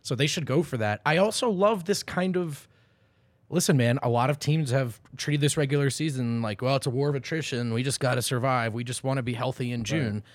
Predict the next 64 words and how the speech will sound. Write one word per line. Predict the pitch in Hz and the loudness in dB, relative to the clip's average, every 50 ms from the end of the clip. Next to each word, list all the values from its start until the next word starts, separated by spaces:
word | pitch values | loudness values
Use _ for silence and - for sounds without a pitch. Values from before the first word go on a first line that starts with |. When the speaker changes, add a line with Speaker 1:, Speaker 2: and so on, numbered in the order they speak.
| - _ _ _ _ _ | -20 _ _ _ _ _
Speaker 1:
And | 127 | 0
I | 127 127 | 0 2
think | 156 147 139 110 | 4 2 2 4
Denver, | 135 123 143 139 151 135 | 4 4 4 4 4 4
more | 120 117 117 135 151 | 4 4 2 2 2
than | 151 156 151 | 2 0 0
the | 151 143 | 0 2
rest, | 165 185 185 - - - | 2 0 0 -2 -4 -6
has | 127 - | -8 -6
said, | - 123 131 104 101 | -4 -4 -4 -2 -2
"We | 120 139 | -2 0
wanna | 147 151 156 165 | 2 2 2 4
win | 131 135 175 143 | 4 2 2 2
every | 131 135 131 | 2 0 -2
game | 117 110 123 127 131 | -2 -2 -2 -2 -2
we | 131 123 | -2 -4
play." | - - 135 156 170 120 104 - _ _ _ _ _ _ _ _ _ - | -4 -4 -4 -2 -2 -2 -4 -6 _ _ _ _ _ _ _ _ _ -4
And | 123 117 113 113 120 | -4 -2 -2 -2 -2
not | 135 147 160 - | -2 -2 -2 0
maybe | 151 131 123 135 131 | 0 0 2 2 0
every | 147 135 135 127 | 2 2 2 0
game, | 107 110 98 104 139 - - _ _ _ | 0 0 -2 -2 -4 -8 -12 _ _ _
but | - 123 110 | -4 -2 0
more | 135 143 175 190 | 2 2 2 2
than | 190 165 | 2 2
the | 156 147 147 | 2 2 2
other | 185 214 - | 0 -2 -4
teams. | - - 113 143 208 - - - - | -4 -8 -8 -8 -8 -10 -14 -10 -4
And | 143 151 | 0 0
I | 208 | 2
like | 240 151 110 104 139 175 175 - | 2 0 0 0 0 -2 -4 -6
that. | - 95 85 82 - _ | -10 -10 -10 -10 -12 _
Keep | - 190 202 - | -8 -8 -4 -2
that | 202 180 143 | 0 0 0
approach. | 127 - - - 113 117 110 - - - - - _ | -2 -4 -4 -6 -6 -6 -6 -10 -16 -20 -20 -20 _
Be | - 240 285 | -2 0 2
merciless. | 311 165 123 147 170 - - 95 85 - - - - - - | 2 2 2 0 0 -2 -6 -8 -12 -12 -12 -14 -14 -12 -10
Like, | - 143 - | -10 -6 -4
you're | 202 240 | -4 -2
better | - - 202 - - 151 | 0 0 0 0 0 -2
than | 123 113 107 | -2 -2 -4
these | 98 92 92 - | -4 -6 -8 -8
teams, | - - 90 92 - - | -8 -8 -8 -8 -8 -4
and | - 135 | -2 -2
you're | 147 170 | 0 0
better | 135 - 135 160 190 175 | -2 -2 -2 -2 -2 -4
equipped | 165 - - - 170 185 - _ | -4 -8 -6 -6 -6 -6 -4 _
to | - 135 | -6 -4
go | 98 117 113 | -2 -4 -4
for | - - 110 | -4 -6 -6
the | 110 107 | -6 -4
one | 107 107 104 98 | -4 -4 -6 -6
seed | - 113 110 101 | -8 -10 -8 -6
than | 104 98 95 | -6 -6 -6
these | 95 95 90 | -6 -8 -8
teams. | - - 107 98 90 90 - - - - - _ _ _ _ | -8 -8 -8 -8 -8 -10 -12 -16 -20 -20 -20 _ _ _ _
So | - - 139 | -4 -4 0
don't | 113 143 208 - 156 | 4 2 2 2 0
let | 135 - | -4 -4
your | 123 107 | -4 -4
foot | - - 117 107 | -4 -2 -2 -2
off | 110 101 101 - - | 0 -2 -4 -4 -8
the | 104 | -8
gas. | 82 98 95 92 90 90 - - - | -6 -6 -6 -6 -6 -8 -10 -12 -14